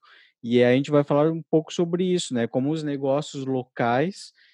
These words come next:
eles podem, eh, o que você pode fazer, você que tem um negócio local, seja uma, uma barbearia, um café, um salão de beleza, seja o que for, uma padaria, né?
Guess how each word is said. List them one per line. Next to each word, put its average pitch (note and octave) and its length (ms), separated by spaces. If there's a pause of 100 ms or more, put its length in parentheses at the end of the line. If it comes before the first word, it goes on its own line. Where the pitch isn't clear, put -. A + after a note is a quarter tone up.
(180)
eles B2+ 320
podem, C#3 680
eh, B2+ 640 (200)
o D3+ 100
que F3+ 120
você F3+ 220
pode C#3+ 280
fazer, C#3 560
você D3 240
que C3 60
tem C3+ 140
um B2+ 120
negócio B2 440
local, B2+ 580
seja A#2+ 320
uma, G#2 300 (320)
uma A2+ 80
barbearia, B2 720
um G#2+ 160
café, C3 840
um G#2 480
salão B2 300
de A#2+ 100
beleza, A#2+ 560
seja B2+ 260
o A#2+ 40
que - 140
for, C#3+ 280
uma B2+ 140
padaria, B2 880
né? C3+ 80